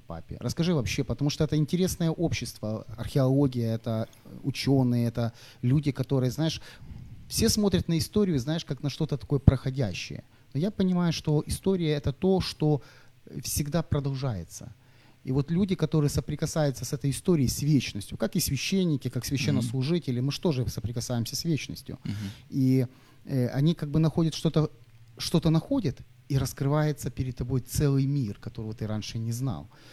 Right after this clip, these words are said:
Speaker 1: Расскажи немножко об своём отце,
Speaker 2: Я
Speaker 1: о
Speaker 2: с-,
Speaker 1: своей
Speaker 2: я вот, э,
Speaker 1: семье.
Speaker 2: да, м, сколько помню, м, будучи ещё совсем маленький, там, может быть, мне семь, восемь, шесть, э, не, не,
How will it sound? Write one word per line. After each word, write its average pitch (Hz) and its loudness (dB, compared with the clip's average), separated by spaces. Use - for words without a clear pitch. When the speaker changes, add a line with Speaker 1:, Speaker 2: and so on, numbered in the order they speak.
Speaker 1:
Расскажи 196 0
немножко 123 -2
об 82 -10
своём 101 -6
отце, 185 -4
Speaker 2:
Я 196 4
Speaker 1:
о 247 6
Speaker 2:
с-, - 4
Speaker 1:
своей 160 4
Speaker 2:
я - 10
вот, - 6
э, - 0
Speaker 1:
семье. 123 6
Speaker 2:
да, 117 2
м, 113 -8
сколько 143 -2
помню, 143 -2
м, 101 -6
будучи 107 2
ещё - -4
совсем - -4
маленький, 139 -2
там, 104 -10
может 101 -10
быть, 95 -8
мне 98 -10
семь, 120 2
восемь, 110 0
шесть, - -4
э, 92 -8
не, 98 -10
не, - -14